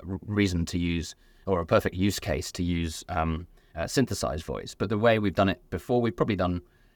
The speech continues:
ten to fifteen campaigns now ever that's used synthesized voice. And we, we are, the first one we did, by the way, was in twenty eighteen for Hiscox Insurance. Um, so again, none of this is new, just everyone's talking about it more now.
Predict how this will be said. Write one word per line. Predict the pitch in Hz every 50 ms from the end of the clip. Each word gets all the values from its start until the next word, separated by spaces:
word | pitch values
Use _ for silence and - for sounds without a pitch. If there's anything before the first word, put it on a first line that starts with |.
| _ -
ten | - 196 180 156
to | - 127
fifteen | - 208 - - 208 196
campaigns | - - 95 87 - 95 92 90 -
now | 98 85 82 82 82 85 - - - - - - - - -
ever | 101 95 87 87 - - - - - - -
that's | - 92 - - -
used | 90 87 -
synthesized | - 90 80 - - - 76 78 90
voice. | - 82 65 53 - -
And | - 101 107
we, | 110 113 - - - 80 78 80
we | 104 101
are, | 95
the | - 92 95 101
first | - - 147 -
one | 104 92
we | 92
did, | 90 110 98
by | 87 85
the | 85 85
way, | 82 80
was | 85 87 92
in | 87 85 90
twenty | - - 113 113 - 107
eighteen | 80 95 92 - - 107 92 80 69 -
for | - 73 82
Hiscox | 98 87 - - - - 90 -
Insurance. | - 82 - - 90 82 71 - - - - - _ - - - - - _ _ _ - -
Um, | - 87 85 85 73 -
so | - - 107
again, | - - 110 92 82 - - _ - - - - -
none | - 123 120
of | 123
this | 120 123
is | 127
new, | 156 175 170 156 147 143 135
just | 120 110 - 120
everyone's | 107 113 110 101 104 92
talking | - 98 85 95
about | 87 87 82 85
it | - - - -
more | 101 95 87 82
now. | 87 80 76 80 87 110